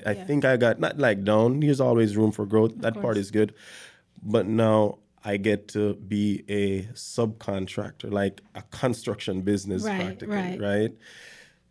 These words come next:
Speaker 1: So that is open, open me up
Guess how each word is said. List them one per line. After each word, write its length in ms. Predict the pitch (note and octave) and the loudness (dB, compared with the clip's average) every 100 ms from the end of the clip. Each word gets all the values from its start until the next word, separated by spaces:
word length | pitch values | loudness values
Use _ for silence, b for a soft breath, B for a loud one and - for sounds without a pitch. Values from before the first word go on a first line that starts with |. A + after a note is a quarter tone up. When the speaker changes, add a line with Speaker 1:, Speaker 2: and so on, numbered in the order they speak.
| - | -20
Speaker 1:
So 540 | - C3+ B2+ B2 B2 | 0 4 6 4 2
that 640 | - A2 G#2+ C3+ D3+ D#3+ - | -4 -10 2 4 4 2 -2
is 260 | C3+ C3+ B2+ | 0 2 2
open, 600 | B2+ C#3+ C#3+ B2+ A#2+ A#2 A2+ | 2 2 4 4 4 2 0
open 400 | B2+ C3 B2+ A#2+ | 0 0 2 2
me 160 | A2+ A#2 | 6 6
up 320 | A#2+ A2+ - | 6 2 -6